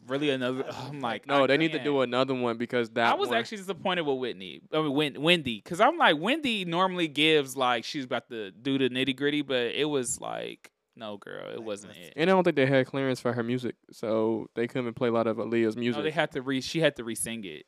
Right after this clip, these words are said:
Speaker 1: She
Speaker 3: Yeah.
Speaker 1: had to
Speaker 3: Yeah, so, like, it was no po-, like, why, no point.
Speaker 1: I don't know. Just certain, like, I wouldn't mind a Prince
Speaker 3: No.
Speaker 1: biopic.
Speaker 2: Oh, see, I would be interested. I was just saying that the other day. I wanna know
Speaker 1: You
Speaker 2: his
Speaker 1: wouldn't,
Speaker 2: story.
Speaker 1: you don't want no biopic of no artist?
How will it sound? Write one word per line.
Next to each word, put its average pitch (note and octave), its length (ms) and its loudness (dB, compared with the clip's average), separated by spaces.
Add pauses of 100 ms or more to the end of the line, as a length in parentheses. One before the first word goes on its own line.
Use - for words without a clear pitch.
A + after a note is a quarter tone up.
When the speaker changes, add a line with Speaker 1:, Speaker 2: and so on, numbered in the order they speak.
(140)
Speaker 1:
She D#3+ 140 -6
Speaker 3:
Yeah. C3+ 100 2
Speaker 1:
had G#2 220 -4
to F#2 60 -18 (280)
Speaker 3:
Yeah, D3 140 6
so, C3+ 180 6
like, B2+ 220 6
it C3+ 140 0
was B2+ 200 2
no B2 180 0
po-, - 220 -6
like, A2+ 160 -2
why, A#2+ 280 2 (800)
no A#2+ 100 -8
point. A#2 360 -12 (260)
Speaker 1:
I D#3 120 -8
don't E3 180 -2
know. A2+ 320 -6
Just D3+ 240 -6
certain, F3 480 -2
like, C3 320 -2 (100)
I E3 120 6
wouldn't G#3 340 6
mind D#3 240 4
a C#3+ 60 0
Prince - 680 -6 (160)
Speaker 3:
No. A2+ 280 -4
Speaker 1:
biopic. B2+ 560 -4 (100)
Speaker 2:
Oh, D#3 100 -4
see, F3 180 -4
I D#3+ 80 0
would F#3 140 -10
be C#3+ 100 -14
interested. B2+ 320 -8
I D3+ 60 4
was D3+ 160 -8
just C#3 200 -14
saying D3 220 -12
that B2 120 -16
the - 80 -14
other B2 140 -16
day. B2 260 -12
I A#2 100 -12
wanna C3 200 -12
know C3+ 100 -12
Speaker 1:
You D3+ 120 -4
Speaker 2:
his E3 60 2
Speaker 1:
wouldn't, D#3 200 -2
Speaker 2:
story. A2 200 -12
Speaker 1:
you F3 80 -4
don't F#3+ 160 4
want D3+ 160 2
no D3+ 100 6
biopic D3+ 440 6
of C3+ 120 2
no C#3 180 4
artist? F3+ 480 0